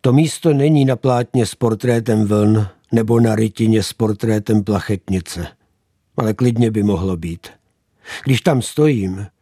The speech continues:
vždycky se cítím jako v obraze.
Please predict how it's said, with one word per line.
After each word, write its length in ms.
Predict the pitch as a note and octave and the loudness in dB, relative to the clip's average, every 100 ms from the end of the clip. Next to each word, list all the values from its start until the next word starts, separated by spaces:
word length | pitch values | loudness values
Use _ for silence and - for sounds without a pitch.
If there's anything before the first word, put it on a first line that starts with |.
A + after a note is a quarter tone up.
| _ | _
vždycky 580 | - G2 B2 C3 - D3+ | -6 0 0 -2 -2 -2
se 220 | - B2+ | 0 -2
cítím 600 | G2 - A#2 - B2 A#2 A2+ | -2 -4 -4 -2 2 4 4
jako 240 | G#2 A2 | 0 -4
v 100 | F#2+ | -6
obraze. 520 | A2+ F#2+ G2 F2 F2 | -6 -4 -4 -4 -8